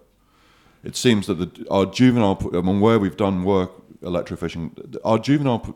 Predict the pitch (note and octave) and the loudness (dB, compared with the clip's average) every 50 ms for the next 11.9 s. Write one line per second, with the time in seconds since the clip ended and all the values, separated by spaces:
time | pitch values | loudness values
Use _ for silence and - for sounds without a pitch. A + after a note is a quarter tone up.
0 | - - - F2 G2 F2+ F2+ E2+ - - _ _ _ _ _ _ _ _ _ _ | -16 -14 -6 -2 -2 -2 -2 -4 -8 -16 _ _ _ _ _ _ _ _ _ _
1 | - - - A2+ F#2 F2+ F2+ - - E2 D2+ E2 D#2 C#2 - - D#2 E2 - - | -6 -4 -4 -2 -4 -4 -4 -4 -8 -10 -10 -10 -12 -14 -10 -8 -8 -8 -8 -12
2 | _ - _ _ _ - E2+ D#2+ - - G#2 F#2+ F2 E2+ E2 E2 D#2+ - _ _ | _ -20 _ _ _ -10 -10 -10 -6 -4 -2 -2 -2 -2 -4 -8 -10 -14 _ _
3 | _ G2 F#2+ F2 E2 D#2+ D#2 - - - _ _ _ _ _ _ _ _ - - | _ -4 -4 -2 -2 -2 -4 -6 -10 -20 _ _ _ _ _ _ _ _ -20 -20
4 | - - - - - _ _ _ _ _ _ _ _ F#2 F2 E2+ - D#2+ F#2+ F2 | -20 -20 -20 -20 -20 _ _ _ _ _ _ _ _ -2 0 0 2 0 -2 0
5 | - B2+ C#3+ B2+ - - - - _ - F2+ F#2 F2 F2 F#2+ F#2 F2 - - F2 | 2 4 4 4 2 -2 -8 -20 _ -6 -2 -2 0 0 -2 -4 -4 -8 -10 -4
6 | G2 F2+ F2 F2 E2+ - E2 - - F#2 F2+ - F#2 E2+ C2+ - G2 G2+ F#2 - | -2 -2 -2 -2 -2 -6 -12 -10 -8 -8 -6 -4 -2 -2 -2 0 0 0 -2 -2
7 | - - D#2+ F2+ F#2+ F2 D2 - - _ - - - - A2 A2 G#2+ G2 F#2+ G2+ | -4 -4 -2 -2 -2 -2 -6 -10 -20 _ -18 -14 -6 -4 -2 -2 -2 -2 -2 -2
8 | G2+ G2 F2 G2 F2+ G2 G#2 G2 F2+ F2+ F#2 F#2 F2 F#2+ G2 F2+ F2+ - - - | -2 -2 -4 -4 -2 -2 -4 -4 -4 -6 -6 -4 -4 -4 -4 -6 -6 -6 -6 -4
9 | G#2+ F#2+ C2+ - - - _ _ _ _ _ _ _ _ _ _ _ _ _ _ | -4 -4 -6 -8 -14 -20 _ _ _ _ _ _ _ _ _ _ _ _ _ _
10 | _ - - G2 F#2 F2+ - - E2+ F2 F2+ F#2 - - G2 G#2 G#2+ G2 F2 C2+ | _ -2 0 0 0 0 0 -2 -4 -4 -4 -6 -4 0 2 4 4 4 2 -2
11 | F#2 G2 G#2+ A2 G#2+ G2+ - - A#2+ A#2 A#2+ A#2+ A2 G2 F2 E2+ E2+ - | -4 -2 0 0 0 0 -2 -2 -2 -2 -2 -2 -4 -4 -6 -8 -12 -14